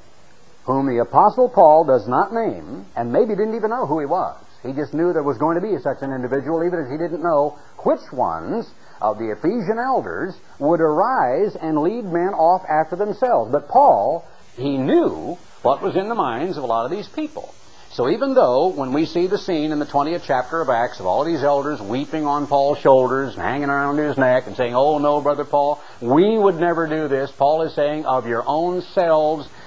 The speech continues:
men shall arise to lead off men," and so on, "a following after themselves," and so on.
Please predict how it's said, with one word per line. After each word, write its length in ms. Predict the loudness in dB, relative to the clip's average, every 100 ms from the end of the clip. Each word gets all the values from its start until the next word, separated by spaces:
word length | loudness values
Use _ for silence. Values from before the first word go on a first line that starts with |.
| -6
men 400 | -2 0 0 -2
shall 220 | 0 2
arise 560 | 4 4 4 2 0 -2
to 100 | -4
lead 200 | -2 2
off 260 | 2 2
men," 240 | -2 -6 -6
and 160 | -6 -8 -16 -20 -20 -2
so 180 | 2 4
on, 160 | 2
"a 60 | 0
following 440 | 2 4 2 -2
after 220 | -6 -8
themselves," 600 | -6 -6 0 2 2 -2
and 100 | -6
so 220 | -4 -2 -2
on. 200 | -6